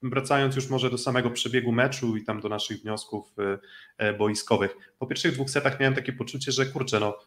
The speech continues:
nawet jak przegramy zero do trzech, to nie wygląda to może dobrze. Miałem poczucie kontroli Stanów, tak jak na przykład, wiesz, no, w pierwszym secie, no, niby było równo,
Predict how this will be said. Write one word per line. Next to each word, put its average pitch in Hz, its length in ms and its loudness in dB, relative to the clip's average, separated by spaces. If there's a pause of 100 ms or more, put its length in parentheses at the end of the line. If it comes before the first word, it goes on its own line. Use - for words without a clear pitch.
(120)
nawet 175 240 8
jak 175 100 4
przegramy 147 400 4
zero 135 220 4
do 131 100 2
trzech, 170 440 -2 (1200)
to 143 640 6 (440)
nie 139 240 6
wygląda 165 500 6
to 156 140 0
może 127 300 2
dobrze. 139 640 2 (1800)
Miałem 160 380 10
poczucie 139 340 0
kontroli 135 460 2
Stanów, 120 600 2 (160)
tak 120 120 -4
jak 131 140 -2
na 120 60 -2
przykład, 117 400 -2
wiesz, 123 280 4
no, 127 60 0
w 120 100 -6
pierwszym 135 300 2
secie, 113 360 2
no, 104 80 -2
niby 143 200 0
było 147 240 4
równo, 127 580 0